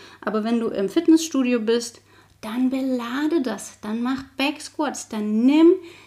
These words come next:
diese großartige Langhandel, lass dich nicht abschrecken, geh in den Langhandelbereich, geh an die schweren Gewichte, leg dir die Langhantel auf den Rücken und mach schwere Kniebeugen.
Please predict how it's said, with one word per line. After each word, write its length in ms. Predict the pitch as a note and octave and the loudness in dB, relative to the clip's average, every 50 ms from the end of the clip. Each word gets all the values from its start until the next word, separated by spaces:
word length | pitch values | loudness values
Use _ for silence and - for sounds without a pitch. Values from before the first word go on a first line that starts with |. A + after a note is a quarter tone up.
| _ _ | _ _
diese 280 | - A#3+ B3+ B3 - B3 | -4 -4 -2 -2 -2 -4
großartige 1000 | A#3+ - - - - A#3+ A#3 C4 D4 E4+ F#4 - - D4+ D4+ D4+ D4 D4 A#3+ B3+ | -6 -8 -14 -12 -6 -2 0 2 2 2 0 -2 -2 -2 -2 0 0 0 0 0
Langhandel, 680 | A#3 A#3 A3+ A3+ B3 C4+ C#4 C4+ D4+ D4 D4 C4 B3+ B3 | 0 0 -2 0 0 0 0 2 2 2 2 0 0 -2
lass 300 | A3 A3 C4+ D4+ - - | -2 -2 -2 -4 -6 -4
dich 200 | - E4 D#4+ - | -4 -4 -2 -2
nicht 280 | C4 A#3+ A3+ - - - | -2 -2 -2 -6 -10 -12
abschrecken, 600 | G#3+ A3 - - - - D#4 D#4+ D#4+ - - G#4 A#4 - - _ _ - - _ _ _ _ | -12 -10 -10 -12 -8 -6 -6 -6 -2 0 -2 -2 -2 -4 -12 _ _ -20 -20 _ _ _ _
geh 220 | - C4 D4 E4+ | 0 2 2 2
in 220 | E4+ - E4 E4+ E4+ | 4 4 6 6 8
den 180 | E4+ E4+ E4+ | 8 8 8
Langhandelbereich, 1200 | E4 C4+ A#3 G#3+ A3+ A#3+ A#3+ B3 A#3+ A#3 A#3 A#3 A3+ G#3+ - - A3 A#3 A3+ A3 A3 A#3 A3+ - - _ _ | 6 6 2 -2 -4 -4 -4 -4 -4 -4 -6 -8 -10 -10 -10 -10 -8 -6 -4 -4 -4 -6 -8 -12 -18 _ _
geh 220 | - B3 B3 C#4 C#4+ | -4 -2 0 0 -2
an 180 | - C#4+ D4 | 0 0 2
die 120 | D4 D#4 D4 | 2 2 0
schweren 440 | - - - A#3 B3+ B3+ B3+ C4 C4 | 0 -2 0 0 2 4 4 4 4
Gewichte, 580 | C4 B3 A3 A3+ A3+ - - - - A#3+ A#3 A#3+ - - - - - _ _ _ | 4 2 0 -2 -4 -6 -12 -8 -6 -6 -6 -6 -10 -18 -20 -20 -20 _ _ _
leg 320 | G3+ G#3+ A#3 C#4+ D4+ D4+ | 0 2 2 2 2 2
dir 120 | - E4+ D#4 | 2 2 2
die 100 | C#4 C#4+ | 2 2
Langhantel 540 | C4+ C4+ C4+ C4+ C4+ C4 B3 B3 G#3+ A3 - | 2 4 4 2 2 0 -2 -2 -4 -4 -6
auf 220 | - F#3+ F#3+ - | -6 -6 -8 -8
den 160 | - G3+ G3 | -8 -8 -8
Rücken 380 | F#3+ F#3+ G3 G3+ - A#3 A3+ - _ - - - _ _ | -6 -8 -8 -8 -10 -10 -10 -14 _ -20 -20 -20 _ _
und 300 | - A#3 A#3 A#3+ A3 - | -6 -4 -4 -6 -6 -6
mach 400 | - G#3 G#3 G#3 G#3+ A3+ B3 C4 - - - _ _ | -6 -6 -4 -4 -4 -4 -6 -8 -10 -14 -20 _ _
schwere 640 | - - - - F#3 G#3+ G3 F#3 F#3 G3 G#3 G#3+ | -16 -14 -12 -10 -8 -8 -6 -6 -8 -8 -10 -12
Kniebeugen. 880 | G#3+ - - A#3+ C4+ D#4 E4 E4+ C4+ B3+ G#3 F#3 F3 E3+ - - - - | -8 -2 2 6 6 8 8 6 4 2 -2 -4 -6 -4 -4 -4 -6 -6